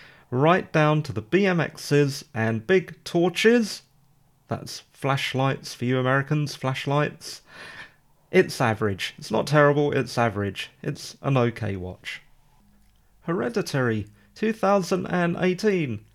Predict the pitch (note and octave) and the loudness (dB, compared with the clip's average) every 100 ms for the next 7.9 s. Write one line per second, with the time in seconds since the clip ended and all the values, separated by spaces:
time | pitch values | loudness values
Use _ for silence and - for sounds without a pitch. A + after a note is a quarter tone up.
0 | _ _ _ _ - - F3 F3+ F3 E3+ | _ _ _ _ -18 -4 -2 0 0 0
1 | - D#3+ C3+ C3 F#3 F3 D#3 F#3 F#3+ D3+ | 2 2 2 2 4 4 2 2 2 0
2 | G#2+ D3 D3 - _ - D3 D3+ C3+ - | 0 2 0 -2 _ -4 0 0 0 -4
3 | - F#3+ E3+ B2+ G#2+ - - - E3 E3 | 0 2 2 0 -2 -8 -10 0 2 4
4 | E3+ E3 E3+ E3+ E3+ F3 E3+ D3+ A2 G2+ | 2 4 4 4 2 0 2 2 2 -4
5 | - - - _ B2+ C#3+ D3+ D3 A#2+ B2 | -10 -20 -20 _ -2 2 4 4 2 -2
6 | C#3+ - F3 A#2+ D3+ D3 - - D3 D3+ | 0 0 0 0 -2 -2 -6 -2 0 2
7 | B2+ A#2 - - - - A#2+ G#2+ | 2 0 -2 -18 -10 -4 -2 -2